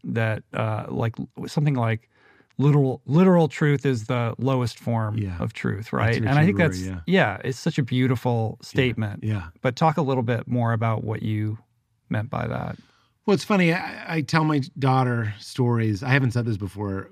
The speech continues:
Speaker 2: but I've been telling her stories, and, and my daughter, uh, always wants to know if they're real. Like, I,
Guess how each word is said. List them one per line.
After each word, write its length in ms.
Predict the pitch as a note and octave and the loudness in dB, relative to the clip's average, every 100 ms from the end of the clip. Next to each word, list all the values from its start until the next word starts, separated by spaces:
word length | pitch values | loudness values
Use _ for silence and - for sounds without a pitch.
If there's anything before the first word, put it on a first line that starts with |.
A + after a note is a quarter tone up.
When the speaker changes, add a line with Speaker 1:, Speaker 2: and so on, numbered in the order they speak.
| - | -10
Speaker 2:
but 220 | G2+ G#2 | -4 -2
I've 140 | G#2+ | 2
been 140 | A#2 G#2+ | 2 2
telling 280 | A#2 A#2 | 2 2
her 80 | G#2+ | 2
stories, 580 | F#2 - A#2 A2 F#2 F2+ | 0 0 0 0 -2 -6
and, 260 | G#2 G2 G#2 | -4 -4 -4
and 180 | G#2 G2+ | -2 0
my 120 | G2+ | 0
daughter, 440 | G#2 G#2+ G#2+ G#2 - F3 - | 0 0 0 -2 -8 -20 -18
uh, 380 | - G2+ F#2+ F#2 - _ - | -12 -8 -8 -10 -12 _ -4
always 260 | G#2 G#2+ | 0 2
wants 220 | G2+ G2+ | 2 0
to 80 | - | -2
know 180 | G2 G2 | -2 -2
if 100 | F2+ | -4
they're 100 | G2 | -8
real. 440 | E2+ F2 A#2+ G#2+ - | -6 0 0 -2 -6
Like, 180 | G2 | -6
I, 100 | G#2+ | -2